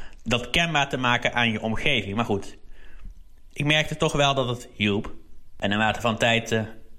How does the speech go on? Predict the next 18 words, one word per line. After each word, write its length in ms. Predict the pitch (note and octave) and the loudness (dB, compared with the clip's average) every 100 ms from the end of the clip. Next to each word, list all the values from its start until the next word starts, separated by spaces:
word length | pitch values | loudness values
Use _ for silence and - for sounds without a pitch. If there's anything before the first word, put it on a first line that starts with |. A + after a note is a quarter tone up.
| - - | -16 -4
was 260 | A2+ G#2+ | 0 2
ik 60 | - | 2
helaas 320 | A2 G#2 G2+ | 2 2 2
ook 200 | A2 G#2+ | -2 0
gedwongen 380 | G#2+ A2+ G#2 G#2 | 2 4 4 2
om 160 | G#2 | 2
hem 120 | G#2 G2+ | 2 2
overdag 480 | A2 G2+ G2+ G#2+ - | 2 2 2 2 0
te 80 | |
gaan 200 | - F2+ | 0 2
gebruiken. 480 | F#2 F2 F2 F2 A#2+ | 2 2 2 2 0
Dit 120 | G2+ | 0
was 200 | G2+ G#2+ | 0 0
gewoon 180 | - F2+ | 2 0
niet 160 | F2 - | 0 -2
anders. 420 | F#2+ F2 B2+ - - - - - - - | -2 0 0 -2 -6 -8 -6 -6 -6 -6
Dus, 360 | - G2+ G2+ - | 0 4 4 6
eh, 160 | F2+ | 4